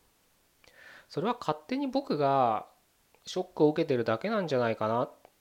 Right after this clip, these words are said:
て思ったんですね。どういうことかっていうと、結局ね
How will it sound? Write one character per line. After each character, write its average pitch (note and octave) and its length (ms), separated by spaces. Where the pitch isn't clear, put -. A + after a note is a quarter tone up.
て - 60
思 G#2+ 180
っ - 80
た F#2+ 120
ん E2+ 60
で F2 80
す - 80
ね。 E3+ 140
ど G#3 100
う - 20
い - 20
う - 20
こ C#3 80
と A2 100
か G2 100
っ - 80
て - 80
い F#2+ 40
う F#2 40
と、 A#2 420
結 B2 160
局 F#3+ 180
ね A3+ 160